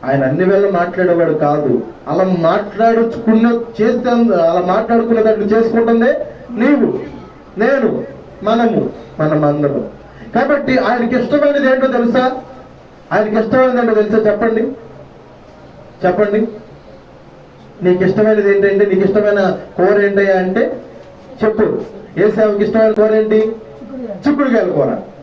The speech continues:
ఏశావు గారు, బైబిల్లో ఏశావు గారు జ్యేష్ఠత్వాన్ని అంతా కూడా పోగొట్టుకోవడానికి కారణం ఏంటంటే, కూర కొరకు, అనగా కూటి కొరకు ఏం చేశాడంటే, జ్యేష్ఠత్వ హక్కునే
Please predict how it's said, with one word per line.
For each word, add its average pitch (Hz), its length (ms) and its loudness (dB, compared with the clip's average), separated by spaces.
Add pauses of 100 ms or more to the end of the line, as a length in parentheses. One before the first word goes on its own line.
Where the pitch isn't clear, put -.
(280)
ఏశావు 185 300 2
గారు, 151 200 0
బైబిల్లో 190 400 2
ఏశావు 190 340 2
గారు 190 320 2 (280)
జ్యేష్ఠత్వాన్ని 196 520 0
అంతా 202 440 -2
కూడా 202 160 2
పోగొట్టుకోవడానికి 202 640 2
కారణం 196 320 0
ఏంటంటే, 196 480 0 (220)
కూర 208 80 4
కొరకు, 240 540 0
అనగా 214 300 0
కూటి 269 340 0
కొరకు 240 240 0
ఏం 233 160 2
చేశాడంటే, 220 540 2
జ్యేష్ఠత్వ 202 400 2
హక్కునే 202 460 0